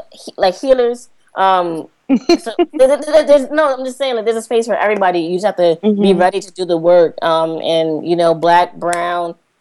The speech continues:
Speaker 1: accomplices. We want accomplices, not allies. Accomplices. Um, <laughs> um, everybody's welcome to have a seat as long as you're ready to, like, do the work.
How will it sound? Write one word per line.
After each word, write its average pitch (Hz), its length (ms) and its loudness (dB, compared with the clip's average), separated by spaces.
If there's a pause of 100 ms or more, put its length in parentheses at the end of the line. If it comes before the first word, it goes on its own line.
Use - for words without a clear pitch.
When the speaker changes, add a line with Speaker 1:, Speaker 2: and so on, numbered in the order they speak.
(240)
Speaker 1:
accomplices. 180 800 -2
We 170 120 0
want 165 200 2
accomplices, 156 500 -4
not 151 220 -2
allies. 151 400 -2
Accomplices. 196 720 0 (280)
Um, 208 420 4 (440)
<laughs> - 380 -20
um, 196 520 -2
everybody's 185 440 -2
welcome 180 300 -4
to 165 80 -6
have 160 160 -4
a 156 60 -8
seat 165 280 -2
as 151 80 -4
long 160 180 0
as 160 100 -2
you're 160 100 0
ready 156 220 2
to, 156 180 0
like, 147 200 0
do 156 100 2
the 151 120 2
work. 156 360 2